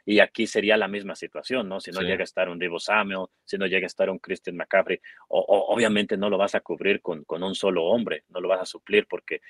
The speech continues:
Speaker 1: es, son excelentes estrellas, de las mejores de la, de toda la liga, pero como tú mencionabas, ¿no? Lo, puede ser en conjunto. En, en el caso de los corredores, la combinación de Jordan Mason y Elijah Mitchell, y por allí también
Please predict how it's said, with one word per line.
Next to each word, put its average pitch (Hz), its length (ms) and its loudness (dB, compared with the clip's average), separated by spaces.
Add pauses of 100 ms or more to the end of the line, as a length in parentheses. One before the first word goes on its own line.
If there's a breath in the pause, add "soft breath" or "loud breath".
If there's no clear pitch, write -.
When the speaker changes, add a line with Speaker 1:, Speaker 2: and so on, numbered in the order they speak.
(140 loud breath)
Speaker 1:
es, 87 120 -2
son 95 220 2
excelentes 92 540 0
estrellas, 90 520 2
de 80 100 0
las 78 160 -2
mejores 92 380 0
de 80 120 0
la, 73 180 0 (240 soft breath)
de 95 120 2
toda 101 200 4
la 92 100 6
liga, 110 320 4
pero 82 280 2 (180 soft breath)
como 87 240 -4
tú 104 140 -2
mencionabas, 113 560 0
¿no? 110 100 0
Lo, 104 220 -2
puede 104 240 4
ser 107 180 2
en 110 140 2
conjunto. 120 680 -4
En, 90 140 -4
en 90 220 -4
el 85 140 -4
caso 104 240 0
de 110 80 -2
los 110 160 -2
corredores, 113 480 2 (420 soft breath)
la 90 180 2
combinación 92 760 0
de 95 140 -2
Jordan 101 360 0
Mason 101 480 0
y 90 60 -4
Elijah 95 340 0
Mitchell, 101 420 -2
y 82 60 -6
por 82 160 -8
allí 87 140 -8
también 95 400 -4